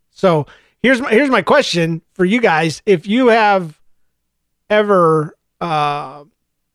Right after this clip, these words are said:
used the Geek Squad for anything other than just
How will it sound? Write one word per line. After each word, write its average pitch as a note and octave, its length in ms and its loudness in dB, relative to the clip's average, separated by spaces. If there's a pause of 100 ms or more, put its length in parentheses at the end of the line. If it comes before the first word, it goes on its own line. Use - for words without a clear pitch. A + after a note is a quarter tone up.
(260)
used A3 500 0
the G3+ 100 0
Geek A3+ 260 -4
Squad D#3 520 0
for G#3+ 140 -4
anything A3+ 580 0
other C4+ 340 2
than C4 480 -2
just A3+ 760 -2